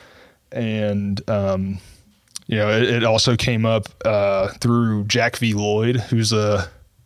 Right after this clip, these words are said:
um, he's a, he's an artist, comic book, uh, artist, and, uh, uh, a, a very good Austrian,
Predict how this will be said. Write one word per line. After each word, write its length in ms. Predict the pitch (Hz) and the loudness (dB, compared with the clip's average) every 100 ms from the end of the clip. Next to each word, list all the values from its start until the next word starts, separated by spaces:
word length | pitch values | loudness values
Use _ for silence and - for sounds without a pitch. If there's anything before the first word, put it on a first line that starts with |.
| _ - | _ -4
um, 420 | 104 101 98 95 - - _ _ _ _ _ - | -2 -2 -4 -10 -14 -20 _ _ _ _ _ -2
he's 280 | 127 120 | 0 2
a, 220 | 113 107 101 | 2 2 2
he's 160 | 120 | 0
an 80 | 117 | 0
artist, 500 | 110 117 113 - - | 0 0 0 -2 -4
comic 340 | - 123 117 - | -2 0 0 -2
book, 280 | 107 - - _ _ 92 - - | -2 -4 -14 _ _ -8 -8 -4
uh, 280 | 113 101 98 | -2 0 0
artist, 520 | 104 101 101 - - - - - - _ _ | 0 0 0 0 -2 -8 -18 -20 -20 _ _
and, 560 | 110 104 101 101 101 - | -2 0 0 0 -2 -2
uh, 340 | - 101 95 92 - - _ - | -2 0 0 -4 -8 -20 _ -4
uh, 380 | 110 98 107 107 117 | 0 0 0 -2 -2
a, 60 | |
a 20 | |
very 400 | 110 117 117 117 | 0 2 2 2
good 580 | 107 120 117 113 107 104 - - _ - | 0 0 2 2 2 -2 -6 -20 _ 0
Austrian, 800 | 110 - 117 104 104 104 101 | 0 0 0 -2 -2 -2 -6